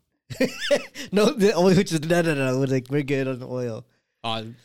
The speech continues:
Speaker 2: I had a, yeah, it was a, that was a Corolla, a ninety-three Corolla. Oh, that was the only thing I ever had to do, was add oil. It just burned oil. That was it.
Speaker 1: <laughs>
Speaker 2: Thing, thing was bulletproof.
Speaker 1: Those old cars, you know what?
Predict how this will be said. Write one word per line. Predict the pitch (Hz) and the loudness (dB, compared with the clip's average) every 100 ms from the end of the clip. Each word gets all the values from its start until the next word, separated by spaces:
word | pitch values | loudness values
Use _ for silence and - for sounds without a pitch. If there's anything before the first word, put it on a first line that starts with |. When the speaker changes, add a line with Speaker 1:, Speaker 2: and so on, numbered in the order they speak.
| _ | _
Speaker 2:
I | 117 | -6
had | 143 | -4
a, | 120 120 | -6 -8
yeah, | 143 | -14
it | 131 | -12
was | 175 175 | -10 -10
a, | |
that | 139 | -6
was | 202 | -6
a | 190 | -8
Corolla, | - 139 151 160 98 101 | -6 -4 -2 -4 -8 -14
a | 107 | -10
ninety-three | 113 139 - 139 | -8 -8 -10 -14
Corolla. | - 120 117 87 _ _ - _ _ _ _ | -10 -10 -8 -12 _ _ -20 _ _ _ _
Oh, | 131 | -8
that | 127 | -4
was | 135 127 | -4 -4
the | |
only | 160 | -6
thing | 151 160 | -6 -8
I | |
ever | 147 | -8
had | 147 | -10
to | 143 | -10
do, | 127 135 | -10 -10
was | 110 | -10
add | 87 110 | -12 -12
oil. | 110 110 - _ _ _ _ _ _ _ _ _ _ - | -10 -12 -14 _ _ _ _ _ _ _ _ _ _ -18
It | |
just | 120 117 | -16 -14
burned | 113 107 | -14 -14
oil. | 98 101 | -16 -16
That | 95 | -18
was | 104 101 | -18 -16
it. | 101 - | -16 -18
Speaker 1:
<laughs> | _ | _
Speaker 2:
Thing, | 165 | 0
thing | 156 - - - 170 | 2 0 -4 -6 -2
was | - | -2
bulletproof. | 113 139 139 131 113 113 - _ _ _ _ _ 139 - | -2 -4 -4 -8 -8 -10 -18 _ _ _ _ _ -20 -20
Speaker 1:
Those | 170 147 165 190 | -8 0 0 2
old | 196 190 | 0 0
cars, | 175 170 147 | -2 0 -2
you | 147 | -2
know | 160 | -2
what? | 156 156 151 | 0 -2 -4